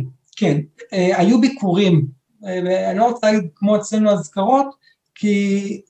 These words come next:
אזכרה אצלנו זה כל בן אדם ביום הפטירה, אה, פחות או יותר. ואצלם זה לאו דווקא, אה, אם זה היה ביום הפ-, אה,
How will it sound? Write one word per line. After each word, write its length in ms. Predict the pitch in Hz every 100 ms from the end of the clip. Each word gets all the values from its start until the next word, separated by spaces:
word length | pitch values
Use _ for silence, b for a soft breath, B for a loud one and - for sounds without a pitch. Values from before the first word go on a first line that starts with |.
| -
אזכרה 600 | 165 151 180 196 220 214
אצלנו 340 | 156 247 254
זה 220 | 190 190 185
כל 140 | 214 214
בן 220 | 208 196
אדם 180 | 208 196
ביום 380 | 180 185 180 175
הפטירה, 560 | 165 - - 185 165 131 - _ _ -
אה, 80 | 165 190 -
פחות 320 | 156 165 156
או 40 |
יותר. 240 | 147 160 208 269 _ _ b b b _ 156
ואצלם 460 | - - 220 277 254
זה 140 | 214
לאו 120 | 220 233 226
דווקא, 540 | 233 - 233 226 214 - _ _ _ _ _ -
אה, 180 | 185 185
אם 140 | 190
זה 80 | 175
היה 100 | 190
ביום 400 | 175 175 151 208
הפ-, 480 | 208 - - _ 254
אה, 140 | 214